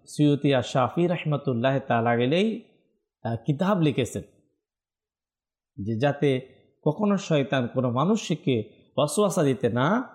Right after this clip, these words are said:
পারে। আপনার মূলকে যদি আপনি কেটে দিয়ে আপনার গাছের লতা পাতা ফুল ফলের আশা করেন, তাহলে কখনো সম্ভব না। সাময়িকভাবে আপনি পাবেন, এরপরে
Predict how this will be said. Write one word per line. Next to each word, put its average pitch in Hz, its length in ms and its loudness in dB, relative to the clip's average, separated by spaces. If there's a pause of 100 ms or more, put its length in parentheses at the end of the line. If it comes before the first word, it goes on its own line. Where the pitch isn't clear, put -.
(100)
পারে। 92 400 -6 (580)
আপনার 123 300 -2
মূলকে 170 520 2
যদি 131 380 2 (260)
আপনি 147 260 -2
কেটে 156 360 0
দিয়ে 123 440 2 (1000)
আপনার 131 260 0
গাছের 131 500 0 (840)
লতা 135 460 2
পাতা 127 400 0
ফুল 165 400 2
ফলের 143 320 2
আশা 160 380 0
করেন, 143 440 2 (340)
তাহলে 185 200 2
কখনো 226 280 2
সম্ভব 143 420 0
না। - 100 -14 (580)
সাময়িকভাবে 180 640 0
আপনি 151 280 0
পাবেন, 127 260 2
এরপরে 175 500 2